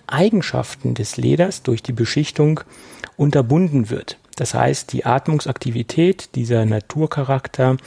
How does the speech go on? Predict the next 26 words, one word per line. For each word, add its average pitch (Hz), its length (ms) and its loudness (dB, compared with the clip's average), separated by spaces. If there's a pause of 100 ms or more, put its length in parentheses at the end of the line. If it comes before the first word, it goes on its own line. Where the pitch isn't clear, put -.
(400)
des 110 360 -2
Leders 143 440 2
wird 123 160 -2
damit 117 540 0 (120)
unterbunden 185 840 2
und 131 200 0
wird 120 160 -2
beeinträchtigt. - 920 0 (360)
Und 113 200 0
deswegen 135 500 0
darf 110 240 -2
es - 160 -6
nicht - 300 -4
nur 139 440 4
Leder 131 440 4
heißen, 135 340 0
deswegen 123 260 -2
muss 123 140 -2
dieser 123 240 0
Vorsatz 110 640 -4
P-U-Leder - 1500 -2 (180)
heißen. - 300 -2 (560)
Und 117 160 2
wenn 127 160 4
die 123 80 2
Beschichtung 113 720 0